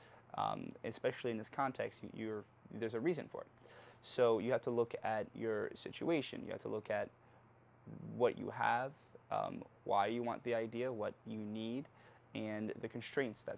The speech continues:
prevent you from doing particular things. So the first, um,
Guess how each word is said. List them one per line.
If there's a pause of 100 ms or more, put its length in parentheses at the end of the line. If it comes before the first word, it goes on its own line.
(120)
prevent
you
from
doing
particular
things. (1040)
So
the
first, (640)
um,